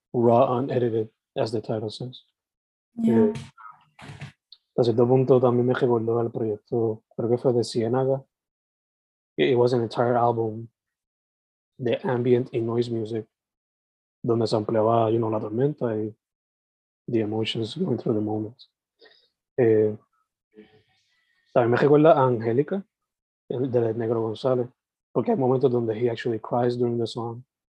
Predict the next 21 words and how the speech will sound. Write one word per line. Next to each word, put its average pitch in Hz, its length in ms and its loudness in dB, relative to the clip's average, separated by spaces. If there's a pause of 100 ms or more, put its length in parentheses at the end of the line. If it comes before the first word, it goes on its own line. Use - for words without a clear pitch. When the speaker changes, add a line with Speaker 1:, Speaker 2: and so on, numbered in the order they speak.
Speaker 1:
y 123 60 2
es 110 60 -2
porque, 123 260 2
Speaker 2:
Ujú. 113 240 4
Speaker 1:
you 127 80 2
know, 120 180 -2 (140)
simplemente 117 420 -2
lo 117 100 2
dejó 120 300 0
y 110 180 -6 (340)
fuck - 240 -6
it. - 100 -16
Speaker 2:
Yeah. 233 420 2 (920)
Speaker 1:
Eh, 120 360 2
eso 131 400 4
helps 127 240 2
me 131 120 0
as 120 200 -2
a 110 440 -4
connecting 127 540 -4
tissue 127 500 -2